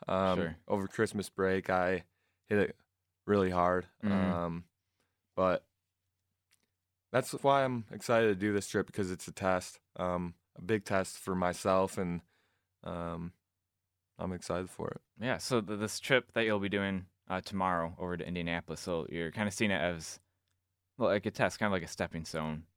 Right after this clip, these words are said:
Speaker 1: Yeah, definitely,
Speaker 2: for the,
Speaker 1: and,
Speaker 2: the
Speaker 1: uh,
Speaker 2: bigger trip.
Speaker 1: it's only three days, so it's not like, um, I still have a month and a half, or, yeah, a month and a half to
Speaker 2: Right.
Speaker 1: prepare for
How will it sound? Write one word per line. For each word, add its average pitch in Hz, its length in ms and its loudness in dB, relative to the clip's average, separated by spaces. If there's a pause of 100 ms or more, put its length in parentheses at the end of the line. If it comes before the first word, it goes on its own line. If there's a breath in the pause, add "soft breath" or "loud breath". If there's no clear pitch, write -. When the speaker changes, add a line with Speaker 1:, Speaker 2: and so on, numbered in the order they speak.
Speaker 1:
Yeah, 131 180 4
definitely, 90 440 0
Speaker 2:
for 90 100 0
the, 90 80 -2
Speaker 1:
and, 95 160 0
Speaker 2:
the 95 60 2
Speaker 1:
uh, 92 80 0
Speaker 2:
bigger 87 220 0
trip. 76 260 -6 (560)
Speaker 1:
it's 117 240 2
only 143 240 6
three 123 280 2
days, 110 340 4
so 104 300 4
it's 101 140 -4
not 107 180 4
like, 107 340 2 (440)
um, 90 520 0 (1400)
I 95 80 2
still 107 240 2
have 98 140 4
a 95 60 -4
month 92 320 0
and 92 100 -2
a 90 40 0
half, 90 440 0
or, 85 300 -4
yeah, 87 200 -4
a 85 40 -4
month 92 260 -2
and 95 80 -4
a 90 40 -2
half 90 200 0
to 98 80 0
Speaker 2:
Right. 87 200 2
Speaker 1:
prepare 92 380 2
for 90 400 0